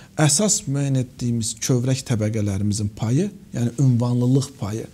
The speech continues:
artıq səksən faizdən yuxarıdır ünvanlı yardım alanların içərisində. Yəni, bunlar kimdir? Əsas kəsim əlilliyi olan şəxslərimizdir, məcburi köçkünlərimizdir, şəhid ailəmizdir, üç və daha çox övladı olan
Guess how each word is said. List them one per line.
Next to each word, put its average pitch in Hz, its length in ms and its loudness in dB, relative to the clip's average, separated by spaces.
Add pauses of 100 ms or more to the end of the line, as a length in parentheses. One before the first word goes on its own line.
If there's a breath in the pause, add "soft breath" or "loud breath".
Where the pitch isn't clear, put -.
(300 loud breath)
artıq 120 340 -4
səksən 131 400 -2
faizdən 101 400 -4
yuxarıdır 92 600 -8
ünvanlı 104 320 -6
yardım 95 360 -8
alanların 64 400 -12 (280)
içərisində. - 680 -6 (400 loud breath)
Yəni, 117 260 0
bunlar 156 340 6
kimdir? 120 520 0 (160 loud breath)
Əsas 151 320 2
kəsim 156 440 0 (360 loud breath)
əlilliyi 131 420 4
olan 123 220 0
şəxslərimizdir, 120 880 -2
məcburi 139 520 0
köçkünlərimizdir, 120 1040 -2 (220 loud breath)
şəhid 139 380 2
ailəmizdir, 127 880 -2 (340 loud breath)
üç 170 220 0
və 135 120 4
daha 135 200 2
çox 139 240 -4
övladı 120 520 -2
olan 123 300 0